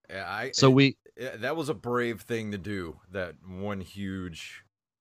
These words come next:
Speaker 1: tracking shot through a crowd of people with lots of moving parts. So you have my respect for, for, uh,
Speaker 2: <laughs>
Speaker 1: actually attempting that. I never would have attempted that in a million years.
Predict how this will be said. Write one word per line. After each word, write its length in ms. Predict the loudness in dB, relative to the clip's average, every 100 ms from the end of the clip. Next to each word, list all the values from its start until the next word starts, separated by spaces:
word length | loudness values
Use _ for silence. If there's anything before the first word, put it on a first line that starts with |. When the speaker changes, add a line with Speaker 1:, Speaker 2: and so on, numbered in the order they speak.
| _
Speaker 1:
tracking 480 | -8 -8 -8 -12 -12
shot 460 | -10 -6 -8 -8
through 200 | -10 -10
a 40 | -10
crowd 340 | -8 -8 -8
of 160 | -10 _
people 460 | -14 -12 -10 -10
with 220 | -10 -12 -10
lots 340 | -8 -8 -10
of 100 | -16
moving 400 | -12 -12 -12 -14
parts. 440 | -12 -8 -8 -10 -16
So 320 | -14 -14 -14 _ _ _ _ -10
you 180 | -6 -4
have 260 | -2 -4
my 200 | -4 -6
respect 580 | -6 -8 -10 -10 -10 _
for, 480 | -14 -8 -6 -6 -10 _
for, 280 | -12 -12 -4
uh, 60 | 0
Speaker 2:
<laughs> 100 | 0
Speaker 1:
actually 380 | -2 -6 -8
attempting 640 | -8 -10 -10 -12 -10 -12 -10
that. 180 | -12 -10
I 120 | -10
never 300 | -6 -6 -6
would 180 | -4 -4
have 100 | -4
attempted 500 | -6 -10 -12 -10 -10
that 200 | -8 -8
in 40 | -8
a 60 |
million 400 | -8 -6 -6 -8
years. 480 | -10 -10 -12 -14 -18